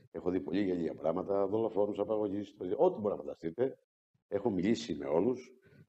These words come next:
Τα μάτια μου και η νόησή μου με επιτρέπει να δω σε βάθος τα πράγματα. Ένα σύστημα, ένα αποστατικό σύστημα, ε,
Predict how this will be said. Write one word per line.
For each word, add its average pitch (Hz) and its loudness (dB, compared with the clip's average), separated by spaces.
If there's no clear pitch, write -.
Τα 90 2
μάτια 117 6
μου 101 2
και 85 0
η 87 4
νόησή 101 4
μου 98 2
με 82 4
επιτρέπει 98 2
να 85 4
δω 98 4
σε 82 -6
βάθος 98 -2
τα 71 -10
πράγματα. 90 -2
Ένα 92 0
σύστημα, 82 -2
ένα 87 -2
αποστατικό - -4
σύστημα, 98 -6
ε, 71 -6